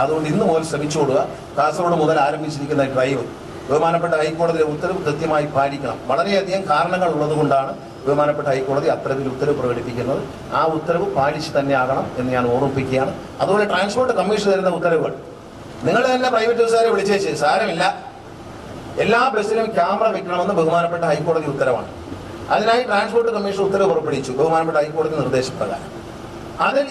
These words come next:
ഇപ്പോൾ പ്രൈവറ്റ് ബസ്സുകാർ പറഞ്ഞുകൊണ്ട് നടക്കുന്നത് ഇനി അവധി കിട്ടും, ഇനി അവധി കിട്ടും. ഇനി അവധി കിട്ടിയാൽ ട്രാൻസ്പോർട്ട് കമ്മീഷണറും ട്രാൻസ്പോർട്ട് സെക്രട്ടറിയും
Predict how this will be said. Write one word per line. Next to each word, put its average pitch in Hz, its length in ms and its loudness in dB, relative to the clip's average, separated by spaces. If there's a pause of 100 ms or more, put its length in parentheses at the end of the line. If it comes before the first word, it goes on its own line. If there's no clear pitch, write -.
ഇപ്പോൾ 233 160 0 (100)
പ്രൈവറ്റ് 208 340 2
ബസ്സുകാർ 226 320 4
പറഞ്ഞുകൊണ്ട് 190 320 0
നടക്കുന്നത് 151 340 -2 (420)
ഇനി 269 140 4 (140)
അവധി 247 260 0
കിട്ടും, 220 200 -4 (120)
ഇനി 208 100 2 (100)
അവധി 190 240 0
കിട്ടും. 156 220 2 (100)
ഇനി 208 200 2
അവധി 220 260 -2
കിട്ടിയാൽ 190 320 2 (480)
ട്രാൻസ്പോർട്ട് 196 500 2
കമ്മീഷണറും 190 440 0
ട്രാൻസ്പോർട്ട് 175 400 0
സെക്രട്ടറിയും 165 420 -2